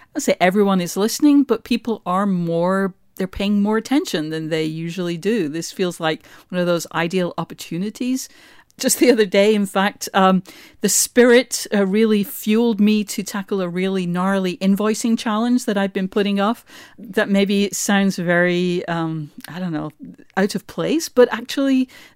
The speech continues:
I mean, that was real. Like, I'd been putting something off and it thought, you know,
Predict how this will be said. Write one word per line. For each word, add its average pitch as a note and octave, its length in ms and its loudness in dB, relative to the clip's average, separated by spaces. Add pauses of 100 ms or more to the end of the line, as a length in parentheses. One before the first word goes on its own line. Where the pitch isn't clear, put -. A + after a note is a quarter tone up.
(100)
I G3 60 -8
mean, A#3 140 4
that C4 160 2
was A#3+ 160 2
real. G#3+ 400 2
Like, F3+ 200 -4
I'd F#3+ 140 -4
been G3 160 0
putting A3+ 260 0
something A3+ 360 0
off F#3 340 -4 (400)
and F#3+ 140 -2
it - 100 -16
thought, G3 320 0
you G3+ 80 -2
know, F3+ 280 -2